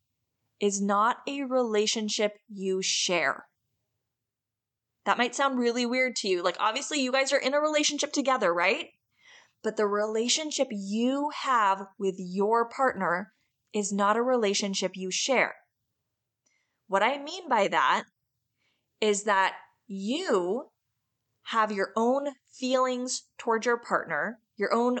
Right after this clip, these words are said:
way of experiencing them and experiencing your relationship, and they have their completely own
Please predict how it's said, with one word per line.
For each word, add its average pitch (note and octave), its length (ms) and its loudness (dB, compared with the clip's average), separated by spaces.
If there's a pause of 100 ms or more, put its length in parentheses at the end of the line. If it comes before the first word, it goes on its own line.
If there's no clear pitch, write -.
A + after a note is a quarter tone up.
way A3 260 0
of A3+ 80 0
experiencing A#3 960 -2
them F3+ 380 2
and G3 100 -4
experiencing A3 760 -2
your C4 120 0
relationship, G#3 720 0 (1080)
and A3 360 -2
they D#4 360 0
have F#3 520 2 (200)
their A#3+ 280 2
completely C4 960 -4 (100)
own G#3 600 0